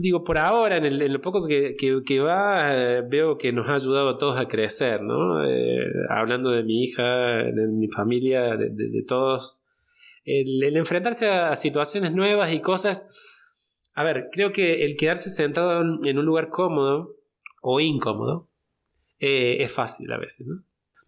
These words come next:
Porque aunque sea incómodo, en el lugar en el que uno está, es conocido. Entonces siempre es mucho más fácil lidiar con lo conocido que con lo desconocido.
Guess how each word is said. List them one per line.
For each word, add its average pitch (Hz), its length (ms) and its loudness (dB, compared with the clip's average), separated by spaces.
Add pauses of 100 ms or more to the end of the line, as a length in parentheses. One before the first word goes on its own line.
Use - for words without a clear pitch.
(140)
Porque 165 200 -2
aunque 185 160 0
sea 247 180 0
incómodo, 233 720 2
en 156 100 2
el 151 100 2
lugar 170 180 2
en 190 60 2
el 185 60 -2
que 202 60 0
uno 190 100 2
está, 196 600 0 (140)
es 156 140 -2
conocido. 147 640 0
Entonces 151 360 -2
siempre 208 280 0
es 165 60 -2
mucho 180 200 0
más 165 100 0
fácil 165 280 -4
lidiar 147 280 2
con 160 80 -2
lo 143 100 0
conocido 127 520 0
que 139 100 -2
con 123 120 -2
lo 117 100 0
desconocido. 107 680 -2